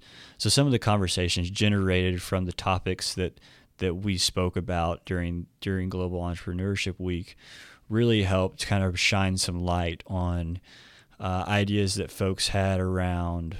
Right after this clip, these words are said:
what is entrepreneurship, what does it mean to start a business, um, what can I expect from taking this grand leap of faith and,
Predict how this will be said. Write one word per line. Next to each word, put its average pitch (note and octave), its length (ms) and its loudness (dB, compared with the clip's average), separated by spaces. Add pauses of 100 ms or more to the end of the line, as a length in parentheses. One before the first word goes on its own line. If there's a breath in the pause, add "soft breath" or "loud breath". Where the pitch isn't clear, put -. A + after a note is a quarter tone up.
(120)
what G#2+ 360 2
is G#2 220 4
entrepreneurship, F#2 1080 2 (120)
what G#2 160 2
does G#2 200 2
it F2 100 -2
mean G2 420 2
to F2 60 2
start F#2 360 0
a F2 40 -2
business, F2+ 680 -2 (480 loud breath)
um, F2 560 -6
what F#2+ 420 -6
can G#2 160 0
I F2+ 180 2
expect - 800 2
from G2 640 0 (540 soft breath)
taking G2+ 380 2
this F#2+ 200 2
grand G2+ 520 2
leap G2+ 200 2
of F#2 120 2
faith G2+ 580 2
and, F2+ 280 0